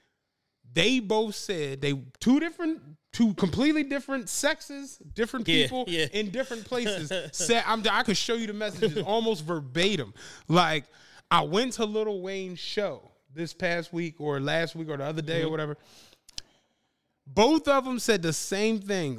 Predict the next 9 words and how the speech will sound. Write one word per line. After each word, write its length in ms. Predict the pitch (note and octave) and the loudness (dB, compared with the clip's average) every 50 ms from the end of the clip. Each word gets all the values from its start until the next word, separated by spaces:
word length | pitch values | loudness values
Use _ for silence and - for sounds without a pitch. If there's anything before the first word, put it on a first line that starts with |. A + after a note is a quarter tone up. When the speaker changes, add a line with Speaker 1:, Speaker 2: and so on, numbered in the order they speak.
| A#2+ C3+ D3+ | -2 2 4
Speaker 1:
Lil 300 | F#3 B3 C#4 D4+ D4 C4+ | 4 6 4 4 0 -2
Wayne 400 | C4 C4 B3+ B3 A#3+ A#3+ A3+ G#3 | -2 -2 -2 -2 -4 -4 -6 -6
came 360 | - - G#3+ G3 F#3+ F#3 F3+ | -6 -2 -2 0 0 2 2
out 160 | F3+ G3 G#3+ | 2 2 4
on 120 | A3 G#3+ G#3+ | 2 2 2
that 180 | G3+ G3+ G3 | 0 0 -2
stage 540 | - - - F#3+ F#3 F3 E3+ D#3+ D#3 C#3+ - | -4 -6 -6 -4 -2 0 0 0 -2 -4 -4
with 300 | C#3+ C#3+ E3+ D#3+ C#3 C3 | -2 0 0 0 0 0
nobody 840 | C#3 D3+ D#3+ E3+ F3+ G3+ A3 G3+ D#3+ E3 D3 C3 B2 A2 G#2 A#2 | -2 0 2 2 2 2 2 0 -4 -8 -8 -10 -12 -14 -16 -20